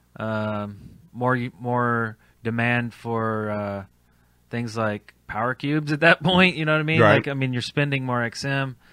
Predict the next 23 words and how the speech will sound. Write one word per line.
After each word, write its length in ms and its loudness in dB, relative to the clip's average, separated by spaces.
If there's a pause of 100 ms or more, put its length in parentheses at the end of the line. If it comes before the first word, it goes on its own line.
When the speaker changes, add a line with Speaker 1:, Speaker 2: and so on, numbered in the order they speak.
(380)
Speaker 1:
Uh, 420 -2 (880)
I 80 -4
mean, 160 4
I, 80 10
I 180 4
wouldn't 400 0
be 140 2
against 500 0
it. 140 -2
It, 180 0
it's 260 -6
just 300 -6
massively 540 -4
different. 640 -4
<laughs> 340 -10
Speaker 2:
Now, 360 6 (140)
what, 200 2
do 120 4
you 100 2
think 240 2
there's 240 4
any 300 4
issue 680 4